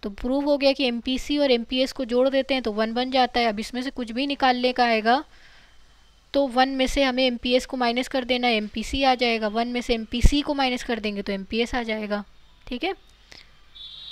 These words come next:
Next question, calculate एमपीसी। एमपीसी निकालिए, एमपीएस निकालिए, एपीसी निकालिए from the following data।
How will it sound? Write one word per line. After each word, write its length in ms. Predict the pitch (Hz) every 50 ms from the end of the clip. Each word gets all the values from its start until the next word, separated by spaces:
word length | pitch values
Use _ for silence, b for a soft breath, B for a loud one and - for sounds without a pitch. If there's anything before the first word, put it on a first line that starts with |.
| - - -
Next 260 | 240 262 302 - - -
question, 320 | 330 311 - - 330 330
calculate 680 | - 302 269 262 262 - - 269 269 277 311 339 - -
एमपीसी। 920 | 277 262 262 262 262 - - 311 320 330 311 - - - - 269 226 190 - - - - - - - - - - - -
एमपीसी 560 | - 254 254 254 - 285 285 277 - 320 320 320
निकालिए, 520 | 330 - 320 311 302 302 285 294 311 320
एमपीएस 580 | - 262 254 254 247 - 277 285 294 311 - -
निकालिए, 500 | 311 285 294 285 277 277 269 277 294 311 302 - 254 254
एपीसी 400 | 254 - 269 262 - - 277 262
निकालिए 400 | 240 226 - 208 196 190 196 202
from 260 | 208 - 247 240 240 247
the 100 | 254 247
following 420 | - 262 240 240 247 269 277 277
data। 300 | 269 262 254 254 247 254